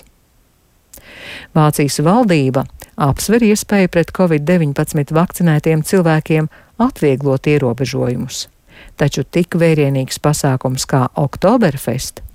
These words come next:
nevarēs notikt. Daugavpils Marka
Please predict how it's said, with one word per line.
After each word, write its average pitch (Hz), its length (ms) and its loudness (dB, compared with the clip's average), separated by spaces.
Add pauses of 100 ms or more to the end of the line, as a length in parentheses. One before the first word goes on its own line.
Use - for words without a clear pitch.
(120)
nevarēs 127 640 0
notikt. - 540 -8 (3000)
Daugavpils 214 800 2
Marka 185 540 2